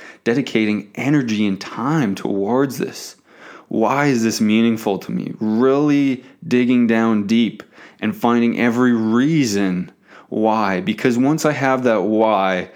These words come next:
that ties in emotion. And once I have emotion,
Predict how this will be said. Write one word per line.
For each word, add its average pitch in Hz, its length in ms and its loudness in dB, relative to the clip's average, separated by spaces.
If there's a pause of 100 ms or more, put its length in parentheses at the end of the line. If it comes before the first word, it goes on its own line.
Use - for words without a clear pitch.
(180)
that 101 160 -2
ties 120 340 0
in 110 100 2
emotion. 104 800 0
And 113 140 0
once 131 160 0
I 135 80 0
have 120 200 -2
emotion, 107 840 0